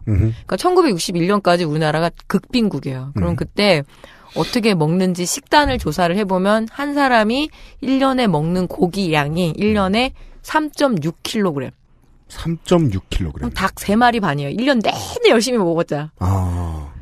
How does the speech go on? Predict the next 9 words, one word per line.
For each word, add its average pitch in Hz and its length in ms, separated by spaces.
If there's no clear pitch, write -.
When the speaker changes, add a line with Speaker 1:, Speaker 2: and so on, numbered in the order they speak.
Speaker 2:
계란은 269 460
더 165 360
재밌어요. 147 560
계란은 220 540
일 269 160
년 277 200
내내 185 360
서른한 294 680
개. 165 160